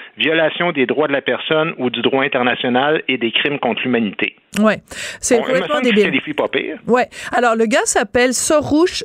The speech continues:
Speaker 2: Sahriari. Euh, et moi, j'ai écrit sur les médias sociaux, quand j'ai vu le texte de Julien Corona dans le journal disant que McGill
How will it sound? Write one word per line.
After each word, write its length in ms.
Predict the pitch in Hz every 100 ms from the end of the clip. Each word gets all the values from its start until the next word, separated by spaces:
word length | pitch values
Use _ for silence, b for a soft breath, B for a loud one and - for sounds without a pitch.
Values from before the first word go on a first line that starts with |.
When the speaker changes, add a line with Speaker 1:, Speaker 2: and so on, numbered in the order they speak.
| -
Speaker 2:
Sahriari. 1700 | - - - 269 285 - - - - 202 254 240 214 190 185 226 330 B B B B B B -
Euh, 220 | 226 214 - -
et 220 | 269 277
moi, 220 | 240 254 330
j'ai 160 | 262
écrit 260 | 214 - 330
sur 120 | 320
les 120 | 214
médias 280 | 202 190 220
sociaux, 220 | 220 247 294
quand 180 | 240
j'ai 200 | 226 233
vu 320 | 202 240 302 220
le 160 | 196
texte 280 | 196 233 233
de 80 | 196
Julien 300 | 196 190 202
Corona 440 | 202 185 185 220
dans 100 | 247
le 60 | 196
journal 340 | 196 190 208
disant 340 | 185 180 214 233
que 140 | 233
McGill 420 | 185 180 185 214